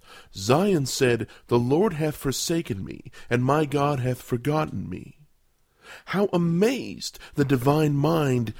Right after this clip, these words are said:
seems to be at this wicked unbelief! What can be more astounding than the unfounded doubts and fears of God's favored people? The Lord's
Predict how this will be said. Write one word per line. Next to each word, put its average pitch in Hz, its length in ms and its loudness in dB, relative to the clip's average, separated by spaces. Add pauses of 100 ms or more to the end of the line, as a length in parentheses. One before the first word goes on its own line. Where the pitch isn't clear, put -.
(120)
seems 170 460 0
to 143 100 0
be 165 240 0
at 143 140 0
this 147 220 -2
wicked 147 540 2
unbelief! 185 840 2 (580)
What 180 400 4
can 214 160 0
be 202 140 0
more 208 200 4
astounding 196 600 2
than 151 120 2
the 151 140 0
unfounded 160 720 0
doubts 160 340 0
and 143 220 -4
fears 117 600 -2 (220)
of 107 280 -4
God's 151 460 0
favored 170 540 2
people? - 440 -8 (1080)
The 143 120 4
Lord's 170 580 2